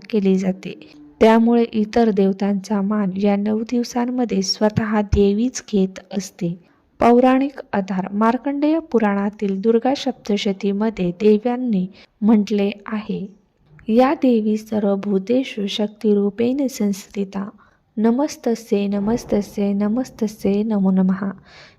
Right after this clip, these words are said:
जी देवी सर्व प्राण्यांमध्ये शक्तीच्या रूपाने आहे, तिला शतशः नमस्कार. म्हणजेच नवरात्र काळात सर्व देवता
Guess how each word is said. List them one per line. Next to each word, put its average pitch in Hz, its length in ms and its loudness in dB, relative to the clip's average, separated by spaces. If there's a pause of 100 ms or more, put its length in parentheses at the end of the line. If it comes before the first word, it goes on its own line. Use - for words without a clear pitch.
(140)
जी 269 200 8
देवी 226 380 4
सर्व 240 380 2
प्राण्यांमध्ये 208 840 2
शक्तीच्या 247 600 -4
रूपाने 202 480 -4
आहे, 202 380 -2 (120)
तिला 214 260 4
शतशः 226 680 -4
नमस्कार. 196 640 -4 (420)
म्हणजेच 214 580 2
नवरात्र 226 580 2
काळात 190 680 -2
सर्व 285 480 -2
देवता 202 640 -4